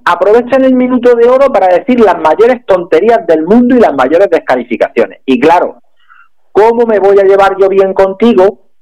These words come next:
si tú has aprovechado tu minuto de oro para echarme las culpas a mí? Mirad,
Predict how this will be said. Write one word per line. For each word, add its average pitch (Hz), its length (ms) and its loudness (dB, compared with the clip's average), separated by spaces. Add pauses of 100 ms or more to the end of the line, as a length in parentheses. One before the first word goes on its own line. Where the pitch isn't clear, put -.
(200)
si 123 140 0
tú 143 100 2
has 160 160 -2
aprovechado 175 640 0
tu 123 100 -4
minuto 135 360 0
de 175 140 2
oro 202 220 2
para 127 220 -4
echarme 147 280 -2
las 127 180 -2
culpas 151 380 -2
a - 60 -8
mí? 104 260 -14 (420)
Mirad, - 280 0